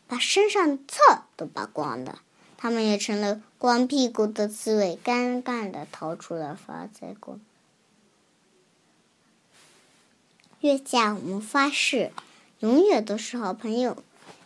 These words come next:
我保证，如果有一天我们不是好朋友，那就是我死啦！这么好，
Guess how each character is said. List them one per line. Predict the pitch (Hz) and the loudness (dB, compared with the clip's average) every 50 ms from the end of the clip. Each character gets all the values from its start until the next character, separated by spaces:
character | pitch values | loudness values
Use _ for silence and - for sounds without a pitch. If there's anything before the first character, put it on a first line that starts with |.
| _ - - - | _ -20 -8 -2
我 | 240 233 233 240 | 0 2 2 2
保 | 240 - - 233 220 214 208 | 2 4 6 6 6 6 4
证， | 214 214 - 269 262 247 196 - - _ _ _ _ _ _ - | 0 -2 -2 0 0 0 0 -2 -8 _ _ _ _ _ _ -2
如 | - 202 226 240 | 0 2 2 2
果 | 233 - 226 214 214 214 | 2 2 4 4 4 4
有 | 226 226 220 196 208 | 2 0 -2 -2 0
一 | 214 226 | 0 0
天 | 226 277 262 | 0 0 -2
我 | 240 214 | 0 -2
们 | 208 208 214 | -2 -4 -4
不 | 208 208 220 | -4 -6 -6
是 | 220 - 262 | -4 -4 -4
好 | 269 233 165 | -4 -4 -4
朋 | 180 - - 214 226 262 | -6 -6 -6 -2 0 0
友， | 269 226 214 - _ _ _ _ _ - | 0 0 -2 -4 _ _ _ _ _ -8
那 | 233 | -6
就 | 233 233 226 | -4 -4 -4
是 | 226 220 | -4 -2
我 | 196 190 196 214 | -2 0 0 0
死 | - - - - 208 202 | -2 -4 -6 -4 -2 2
啦！ | 202 220 240 254 269 277 277 285 277 247 180 226 214 _ _ - - - _ _ _ _ - - _ - - - - - - - _ _ _ _ _ _ _ _ _ _ _ _ _ _ _ _ _ _ _ _ _ _ _ | 4 4 6 6 6 6 6 4 2 2 0 -4 -8 _ _ -20 -20 -20 _ _ _ _ -20 -20 _ -14 -12 -12 -12 -12 -16 -20 _ _ _ _ _ _ _ _ _ _ _ _ _ _ _ _ _ _ _ _ _ _ _
这 | - - 302 302 294 | -2 0 2 4 4
么 | 285 269 247 226 233 247 | 4 2 2 0 -2 -6
好， | - - - - 233 214 196 190 220 | -8 -12 -16 -12 -10 -8 -8 -8 -10